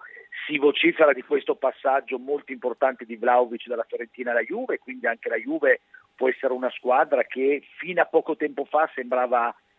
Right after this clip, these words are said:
al di fuori da tutti i giochi, invece con un acquisto così importante e prestigioso, se verrà fatto, può essere una mina vagante. Quindi, però la favorita, secondo il mio punto di vista, ad oggi rimane ancora l'Inter.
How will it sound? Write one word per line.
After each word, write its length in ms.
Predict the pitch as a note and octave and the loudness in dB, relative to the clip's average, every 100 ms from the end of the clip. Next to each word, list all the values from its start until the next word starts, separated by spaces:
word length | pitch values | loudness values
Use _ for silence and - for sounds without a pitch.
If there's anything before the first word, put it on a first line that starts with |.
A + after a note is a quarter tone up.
| - | 0
al 200 | C3 C#3 | 2 2
di 120 | D3 | -2
fuori 320 | - F3 F3+ | 2 4 4
da 120 | E3+ | 2
tutti 280 | D#3+ F3 - | 0 -2 -14
i 40 | F3 | -2
giochi, 360 | E3 A#3 - | 0 0 -4
invece 380 | F3 C#3+ - D3 | -10 -8 -8 -10
con 200 | C3+ B2+ | -8 -8
un 140 | B2+ | -4
acquisto 460 | B2+ - C#3 B2 B2+ | -6 -4 -6 -6 -6
così 380 | A#2+ A2 B2+ C3+ | -8 -6 -6 -6
importante 720 | - D3+ - C#3+ B2+ C#3 C#3 C3 | -10 -10 2 2 4 4 4 0
e 40 | |
prestigioso, 600 | B2+ B2 D#3 C#3 C#3+ B2 | -2 -4 -6 0 -2 -2
se 140 | - A2 | -6 0
verrà 200 | C3 E3 | 4 4
fatto, 440 | B2+ D3 - C3 - - - - - | 2 -2 -2 -6 -6 -18 -18 -20 0
può 180 | D#3+ | 4
essere 320 | C3 - E3 D3+ | 4 4 2 2
una 260 | C3 B2+ | 0 -4
mina 280 | B2+ C3 B2+ | -4 -4 -4
vagante. 500 | A#2 A2+ A2 F#2 - | -2 -2 -4 -6 -12
Quindi, 400 | - C#3+ C3+ B2+ | -12 -10 -8 -2
però 320 | - E3+ C#3 | 4 6 8
la 120 | C#3+ | 6
favorita, 520 | - C3 C3+ B2+ - B2 | 4 2 2 -4 -4 -6
secondo 320 | - - B2 A#2+ | -8 -8 -8 -8
il 60 | |
mio 100 | A#2+ | -10
punto 220 | A#2+ A#2 | -10 -4
di 100 | C3+ | -4
vista, 340 | B2 A#2 - A2+ - - - - | -4 -6 -4 -6 -6 -20 -20 2
ad 200 | C3+ C#3 | 4 6
oggi 320 | B2+ A#2 B2 | 6 4 -2
rimane 300 | A#2 A2 A2 | -6 -6 -8
ancora 580 | G#2+ - G#2+ G2+ F#2+ F#2 | -10 -8 -6 -4 -6 -8
l'Inter. 400 | F#2 E2+ _ D2 | -12 -18 _ -20